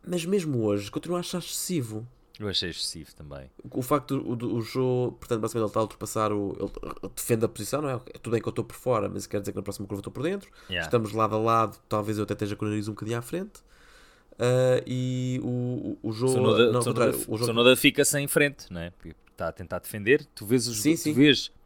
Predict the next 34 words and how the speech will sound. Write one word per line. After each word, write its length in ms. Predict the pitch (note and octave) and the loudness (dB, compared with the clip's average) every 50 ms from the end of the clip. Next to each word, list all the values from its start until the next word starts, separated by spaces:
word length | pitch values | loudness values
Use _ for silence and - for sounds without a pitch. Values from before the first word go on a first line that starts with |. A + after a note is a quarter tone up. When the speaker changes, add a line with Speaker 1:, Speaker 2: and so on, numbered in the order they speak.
| _ - | _ 0
Speaker 2:
pó 240 | D3+ C#3+ C#3 C#3 C3 | 4 8 10 10 10
a 40 | A#2+ | 10
sair 320 | - - C3 B2+ B2+ A2+ | 8 4 0 0 0 0
dos 140 | G#2+ A#2 - | -4 -8 -8
travões 440 | - A2+ A#2+ G#2 G#2+ B2+ B2 A#2 G2 | -4 -2 -2 -2 -2 -2 -4 -4 -4
de 160 | F#2+ G2 G2+ | 0 4 4
ambos. 420 | G2 F#2+ F#2 F2+ G2 B2+ - - _ _ _ _ _ | 4 4 2 -2 -8 -12 -16 -18 _ _ _ _ _
Significa 320 | - - G#2+ A2 A2+ A2+ | -14 -12 -10 -6 -2 -2
Speaker 1:
Pois 120 | G#2+ G#2 G#2 | 0 0 2
é, 80 | G#2+ G#2+ | 0 0
Speaker 2:
que 60 | A2 | 0
estavam 160 | B2+ C3 A2 G2+ | -2 -4 -4 -2
Speaker 1:
pois 140 | G#2+ G#2 | -2 -2
Speaker 2:
os 60 | G2+ G2+ | 0 2
Speaker 1:
é. 40 | |
Speaker 2:
dois 220 | G#2+ B2 A#2 G2 G2+ | 2 2 2 0 -2
a 40 | F#2 | -12
travar 640 | _ - G#2 A2 F#2 G#2 A#2 A2+ A2 G2+ - F2 - _ _ _ _ _ - - _ _ | _ -8 -8 -4 2 6 8 8 8 8 6 2 -16 _ _ _ _ _ -20 -20 _ _
Speaker 1:
Tarde. 680 | - A2 G2 F#2+ G2 F#2 F#2+ G#2 G#2 G2+ G2 A2+ C3 A2 | 2 4 4 4 2 0 -2 -4 -4 -2 -2 -2 -4 -6
Speaker 2:
muito 420 | A2 A2 C3 E3+ F#3 D3+ - - | -4 0 2 2 2 2 -2 -8
tarde. 600 | - - A#2 G#2 G2+ G2+ G2 F#2+ G2 A2+ C3+ F3 A#3 _ _ _ _ _ _ _ - - | -2 4 6 6 6 6 2 -2 -6 -4 -4 -6 -6 _ _ _ _ _ _ _ -8 -4
Speaker 1:
Yeah. 280 | A2 A2 G#2 G#2 G2 - | -2 -2 -2 -2 -4 0
Speaker 2:
Pá, 320 | - - G#2+ - - - - _ - | 2 4 4 4 2 0 -8 _ -18
e 240 | A2 G#2 A2+ B2 C3 | -14 -8 -2 0 2
é 180 | C3 C3+ C#3+ | 4 4 2
um 80 | D3 D3+ | 0 -2
bocado, 880 | - - E3+ D#3 D#3 D#3 D3 D3+ D#3 E3 E3+ E3+ F3 F3 E3+ E3 D#3+ - - _ _ _ _ _ _ | -6 -2 2 2 2 2 0 -2 -10 -10 -10 -10 -12 -14 -14 -16 -18 -20 -20 _ _ _ _ _ _
querias 240 | - F3+ F3+ E3 - | -10 -8 -6 -6 -6
que 100 | - D3+ | -8 -6
o 40 | C#3 | -2
gajo 200 | D3 C#3+ C#3 - | 0 0 0 0
fosse 180 | - B2+ A2 - | -4 -8 -10 -12
para 160 | - - G#2 F#2+ | -10 -10 -10 -10
onde? 280 | E2+ E2+ E2 D#2 D2 | -8 -10 -12 -14 -14